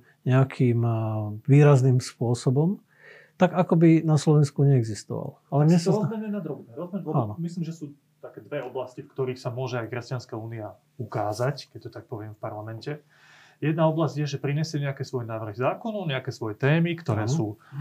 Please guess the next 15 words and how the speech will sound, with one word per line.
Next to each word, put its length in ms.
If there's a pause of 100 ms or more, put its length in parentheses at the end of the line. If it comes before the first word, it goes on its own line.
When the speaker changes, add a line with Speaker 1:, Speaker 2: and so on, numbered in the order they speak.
(200)
Speaker 2:
neodškrepiteľne 960
spojené 720
s 160
agendou 480
tohto 240
zoskupenia. 680
A 80
druhá 320
Speaker 1:
Áno. 120
Speaker 2:
otázka 320
je, 160
že 80
v 80
politických 640
veciach 440